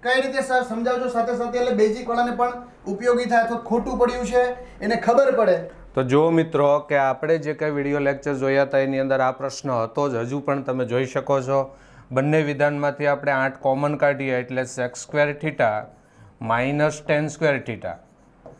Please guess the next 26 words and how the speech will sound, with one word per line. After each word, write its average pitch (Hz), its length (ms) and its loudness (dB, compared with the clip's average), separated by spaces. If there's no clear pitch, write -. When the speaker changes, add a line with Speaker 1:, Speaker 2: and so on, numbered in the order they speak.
Speaker 2:
હવે 131 260 2
તમે 147 340 0
જુઓ 160 320 4
કે 160 140 0
આ 143 160 4
નિત્યસમ 156 600 -2
બની 151 200 0
ગયું 147 160 -2
છે, 147 160 0
તો 143 180 0
એનું 139 300 2
મૂલ્ય 147 280 2
એક 147 300 -2
થશે, 151 320 -4
એટલે 135 300 0
આઠ 135 280 -2
ગુણ્યા 139 340 -2
એક 135 240 0
બરાબર 127 380 0
આપણને 123 360 -2
મળશે 120 360 -4
આઠ, 131 320 0
એટલે 127 220 -4
વિધાન 120 360 -2
કેવું 131 220 -2
થશે? 127 420 0